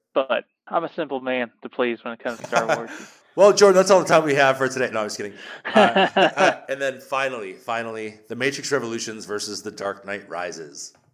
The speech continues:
Speaker 1: I am gonna give this one to Dark Knight Rises.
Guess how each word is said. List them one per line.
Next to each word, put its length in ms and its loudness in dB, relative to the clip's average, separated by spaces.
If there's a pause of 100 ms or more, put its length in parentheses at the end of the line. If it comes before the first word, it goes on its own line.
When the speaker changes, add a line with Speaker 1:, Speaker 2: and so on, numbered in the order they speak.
Speaker 1:
I 600 6 (140)
am 160 -8
gonna 200 -6
give 180 -4
this 180 -8
one 220 -8 (140)
to 360 -10 (160)
Dark 300 -4
Knight 220 -6
Rises. 420 -6